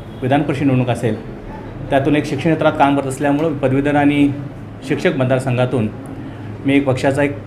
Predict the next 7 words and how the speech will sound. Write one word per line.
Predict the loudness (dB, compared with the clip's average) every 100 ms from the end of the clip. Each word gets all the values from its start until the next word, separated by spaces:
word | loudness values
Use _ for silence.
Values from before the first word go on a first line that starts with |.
| -2
प्रामाणिक | 2 4 4
कार्यकर्ता | 4 2 2 0
म्हणून | 0
कार्याला | 0 2 2 0
सुरुवात | 0 -2 0
केली. | 0 0 -4 -12 -16 -16 -16 -14 -14 -14 -16 -14 -14 -14 -6 4
त्याचबरोबर | 4 6 4 4 4